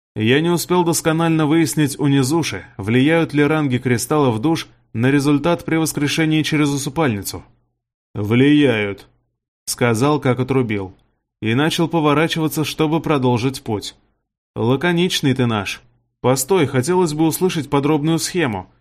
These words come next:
Джер обещал, что обеспечит мне любую необходимую поддержку.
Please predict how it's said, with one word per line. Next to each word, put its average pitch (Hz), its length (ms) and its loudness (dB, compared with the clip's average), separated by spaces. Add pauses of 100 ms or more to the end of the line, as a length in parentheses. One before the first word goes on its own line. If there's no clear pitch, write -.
(220)
Джер 131 320 0
обещал, 160 440 0
что 139 240 -2
обеспечит 143 600 -2
мне 151 220 0
любую 147 340 2
необходимую 156 640 0
поддержку. 127 680 -2